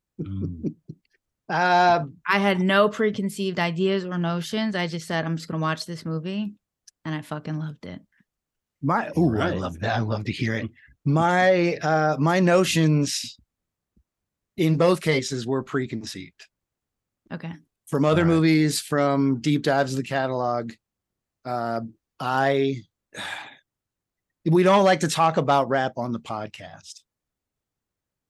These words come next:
Speaker 2: So one of these rappers I like, and one of them I do not like at all. And one of these people I thought did a great job in the movie. One of them I think did not do great at all.
Speaker 3: Okay.
Speaker 2: But I also love the film.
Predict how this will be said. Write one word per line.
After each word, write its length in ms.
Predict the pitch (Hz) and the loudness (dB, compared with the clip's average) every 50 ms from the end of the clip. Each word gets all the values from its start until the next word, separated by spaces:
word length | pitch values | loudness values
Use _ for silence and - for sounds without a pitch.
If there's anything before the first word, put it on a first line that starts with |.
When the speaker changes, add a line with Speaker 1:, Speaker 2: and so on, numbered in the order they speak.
| _ _ | _ _
Speaker 2:
So 600 | _ - - - 139 135 131 131 127 120 117 113 110 _ _ _ - | _ -6 -2 0 0 2 2 0 0 -2 -4 -6 -10 _ _ _ -6
one 320 | 131 139 156 170 190 196 | -2 2 4 4 6 6
of 160 | 196 190 151 | 4 4 2
these 240 | 151 165 170 160 139 | 2 2 2 2 2
rappers 420 | 143 143 143 139 - 151 139 120 131 | 2 2 2 2 2 2 0 2 0
I 100 | 127 127 | 0 0
like, 300 | 131 165 208 214 - - | 2 2 2 2 0 0
and 200 | - 139 135 143 | -2 -2 0 2
one 160 | 151 160 160 | 4 4 2
of 100 | 156 139 | 2 0
them 240 | 147 151 147 151 147 | 0 -2 0 -2 -2
I 160 | 127 131 131 | -4 -4 -6
do 220 | 131 120 127 131 131 | -6 -4 -4 -4 -4
not 280 | 123 117 110 110 104 | -4 -6 -8 -8 -10
like 240 | 107 107 104 101 - | -12 -14 -14 -14 -16
at 120 | 95 95 | -16 -16
all. 300 | 90 90 - - - _ _ _ _ _ _ _ _ _ _ _ _ | -16 -18 -20 -20 -20 _ _ _ _ _ _ _ _ _ _ _ _
And 580 | - 127 135 131 135 135 131 131 127 127 127 113 - - - _ | -4 -2 -2 0 0 0 0 0 0 -2 -4 -4 -6 -12 -14 _
one 320 | - 143 127 143 160 185 190 | -8 -4 0 2 2 2 2
of 100 | 170 151 | 2 2
these 180 | 165 160 151 | 2 2 2
people 300 | - 170 156 151 156 156 | 2 0 0 2 2 2
I 80 | 147 143 | 2 2
thought 260 | 143 - 143 139 - | 2 0 -2 0 0
did 120 | - 135 | -2 -2
a 60 | 131 120 | -2 -2
great 320 | 117 - 190 190 190 - | -2 0 2 2 2 0
job 420 | - 202 190 170 170 170 165 156 156 - | 0 0 2 2 2 0 0 -2 -4 -2
in 160 | - 160 165 160 | -2 2 2 4
the 60 | 156 | 4
movie. 480 | 160 160 165 160 165 170 165 160 160 - - - _ _ _ _ | 4 4 4 4 4 4 2 2 0 -6 -16 -20 _ _ _ _
One 240 | 120 131 147 151 151 | -2 0 2 2 2
of 100 | 151 143 | 2 2
them 180 | 151 151 147 | 2 2 2
I 140 | 143 135 131 | 2 0 0
think 260 | 123 143 131 120 113 | -2 -4 -4 -4 -4
did 200 | 113 131 127 123 | -2 -2 -2 0
not 240 | 131 127 120 117 113 | 0 -2 -2 -4 -2
do 180 | 117 120 117 107 | -2 -4 -4 -2
great 240 | 117 113 110 104 | -4 -6 -6 -6
at 120 | 101 101 90 | -10 -12 -14
all. 280 | 90 87 82 - - - _ _ _ _ _ _ _ _ _ _ _ _ _ _ _ _ _ _ _ - | -14 -16 -16 -16 -18 -20 _ _ _ _ _ _ _ _ _ _ _ _ _ _ _ _ _ _ _ -10
Speaker 3:
Okay. 180 | 202 165 165 175 | -6 0 4 4
Speaker 2:
But 80 | 190 | 4
I 40 | 208 | 6
also 300 | 196 180 185 190 196 185 175 | 6 4 4 4 4 4 4
love 160 | 170 165 160 | 2 2 0
the 60 | 156 | -2
film. 260 | 156 180 139 98 98 | -4 -4 -6 -6 -8